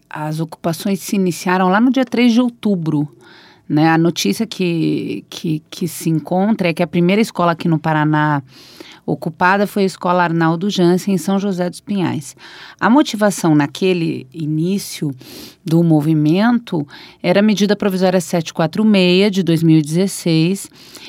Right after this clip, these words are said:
que, eh, pretende, eh, estabelecer uma mudança muito significativa na Lei de Diretrizes e Bases de Educação e, e de maneira,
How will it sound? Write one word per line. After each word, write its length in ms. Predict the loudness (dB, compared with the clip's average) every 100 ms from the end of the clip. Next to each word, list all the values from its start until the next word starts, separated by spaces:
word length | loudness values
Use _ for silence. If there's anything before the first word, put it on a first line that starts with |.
| -20 -20
que, 680 | -6 -2 0 0 0 -2 -4
eh, 320 | 0 2 2 -2 _
pretende, 1160 | 0 0 0 2 2 4 4 2 0 0 0 -2 -12 -18 -20 -10
eh, 240 | -6 -6 -6 -14 -8
estabelecer 1120 | -8 -8 -4 -2 0 0 -2 -4 0 2 2
uma 200 | 2 0
mudança 500 | 0 0 0 0 0
muito 220 | 2 0
significativa 1040 | 0 0 -2 -2 -4 -4 -4 -2 0 0
na 100 | 0
Lei 220 | 2 2 0
de 80 |
Diretrizes 640 | -2 -2 -2 -2 -4 -2 -4
e 60 | -2
Bases 280 | -2 -2
de 80 | 0
Educação 640 | -2 -2 -6 -6 -2 -2 -2 _ -20 -20 -20 -20 -20 -20 -6
e, 800 | -2 0 0 0 0 0 -2 -4
e 260 | -4 -2 -4 -6
de 140 | -4
maneira, 800 | 2 4 4 2 2 2 2